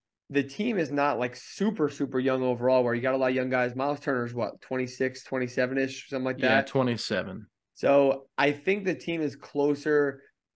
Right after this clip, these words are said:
Speaker 1: uh, to the playoffs than a lot, most of the other rebuilding teams in the league and in the East. Uh, and, like, could they reach a play-in like O K C did last year and maybe jump into the playoffs? Like, I think that could realistically happen in the near future. Um, so that's why I'm gonna go Jarace,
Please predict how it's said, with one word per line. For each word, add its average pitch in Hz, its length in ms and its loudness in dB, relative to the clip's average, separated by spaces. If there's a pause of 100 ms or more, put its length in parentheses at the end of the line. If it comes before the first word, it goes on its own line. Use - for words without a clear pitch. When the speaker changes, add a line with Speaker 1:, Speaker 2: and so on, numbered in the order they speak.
(120)
Speaker 1:
uh, 127 280 2
to 139 160 0
the 123 60 -6
playoffs 135 380 4
than 131 100 -4
a 120 40 -2
lot, 123 360 2 (120)
most 135 340 2
of 135 100 -2
the 131 80 4
other 123 180 2
rebuilding 127 420 0
teams 120 320 -4
in 120 100 -2
the 117 80 -4
league 127 260 0
and 123 100 -2
in 117 80 -2
the 120 200 -4
East. 127 320 -2 (340)
Uh, 120 200 2
and, 127 140 0
like, 120 160 -2
could 147 160 -2
they 139 140 8
reach 131 200 2
a 127 60 -4
play-in 135 380 2
like 123 160 0
O 135 100 -2
K 135 160 0
C 131 160 -4
did 123 180 -2
last 120 320 0
year 123 220 2
and 117 240 -4
maybe 120 180 -2
jump 123 280 -4
into 120 180 -2
the 117 100 -10
playoffs? 127 280 2
Like, 113 160 -8
I 127 80 -2
think 160 180 -2
that 143 160 4
could 123 140 -6
realistically 131 420 0
happen 120 320 -2
in 120 80 -2
the 117 80 -4
near 120 160 -2
future. 123 500 -2 (520)
Um, 123 280 0
so 127 140 -4
that's 143 320 2
why 151 140 4
I'm 147 80 0
gonna 139 100 -2
go 135 160 2
Jarace, 135 540 2